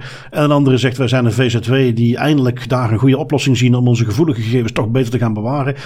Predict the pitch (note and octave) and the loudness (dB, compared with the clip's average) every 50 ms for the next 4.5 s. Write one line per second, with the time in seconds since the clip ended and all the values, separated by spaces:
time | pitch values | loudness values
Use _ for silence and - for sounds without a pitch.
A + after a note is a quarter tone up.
0 | - - - - B2+ A2+ F2 - - G2 F#2 A#2+ A#2 A2+ A#2+ A#2 A2+ A#2+ B2 G#2+ | -16 -16 -8 -4 -4 -4 -2 -4 -4 -2 0 0 0 0 0 0 2 2 2 2
1 | A#2 A2 A2 G2+ G2 F#2+ A2+ A2 F#2+ G2+ F2+ A2 A2 A2 A2 - A2 A2 G#2 B2 | 2 0 -2 -4 -4 -4 -2 -2 -2 -2 -2 -2 -2 -2 -2 -4 -4 -4 -4 -2
2 | - A#2+ A#2 A2 G#2 G2 A2 A#2 A#2 A#2 A2+ G#2+ G2 A2+ A2 A2 A2 A2+ G#2 G#2 | -2 -2 -2 -2 -2 -2 -2 0 0 2 2 2 2 0 0 0 0 0 0 -2
3 | G2 G2+ G#2 G#2 G#2 G2+ G#2+ F#2+ - - - A2+ G#2+ G#2 G#2 G2+ G#2+ G#2 G2 G#2+ | -2 -2 -2 -4 -4 -6 -8 -8 -8 -10 -8 -6 -6 -6 -6 -4 -4 -2 0 0
4 | G#2+ A2 G2+ G#2 G#2 G#2 G#2+ - - | 0 0 -2 -2 -4 -6 -6 -8 -10